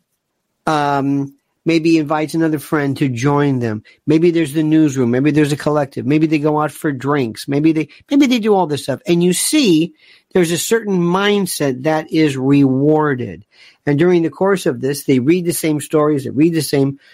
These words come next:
items, they, they bounce off each other, and they reward each other for saying the right things. And they say, "Milei is a right-winger," or "He's crazy," or "He's this," or "He's that," or whatever it is. Bernie Sanders isn't crazy.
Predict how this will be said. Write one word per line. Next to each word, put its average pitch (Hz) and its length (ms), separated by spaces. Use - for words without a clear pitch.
items, 156 440
they, 131 220
they 143 180
bounce 156 400
off 156 180
each 139 160
other, 127 240
and 143 100
they 143 80
reward 180 400
each 175 160
other 156 160
for - 160
saying 143 360
the 147 80
right 123 300
things. 185 380
And 120 100
they 147 120
say, 127 400
"Milei 170 440
is 156 180
a 143 160
right-winger," 160 560
or 123 140
"He's 139 200
crazy," 147 560
or 113 80
"He's 127 220
this," 180 240
or 131 80
"He's 131 140
that," 143 200
or 127 60
whatever 120 280
it - 140
is. - 100
Bernie 208 260
Sanders 294 440
isn't 135 240
crazy. 120 420